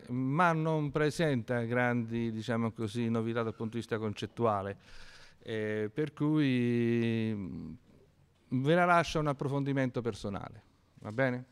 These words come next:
Pro-, ci, vi divertirete voi a, a ragionare su questa opportunità. Viceversa, quello che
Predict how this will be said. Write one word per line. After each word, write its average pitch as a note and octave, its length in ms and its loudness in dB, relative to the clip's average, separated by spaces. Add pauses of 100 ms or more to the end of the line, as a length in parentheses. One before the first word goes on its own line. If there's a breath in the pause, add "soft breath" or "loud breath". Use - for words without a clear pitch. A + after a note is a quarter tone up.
(120)
Pro-, B2 300 -4
ci, B2+ 120 -8
vi B2 120 -4
divertirete B2+ 580 -2
voi A#2+ 380 2
a, G#2+ 240 0
a G#2+ 80 -2
ragionare A#2 540 0
su G2+ 180 -6
questa A2+ 380 0
opportunità. G#2+ 760 0 (640 loud breath)
Viceversa, D3 760 4
quello E3 420 4
che C3 400 2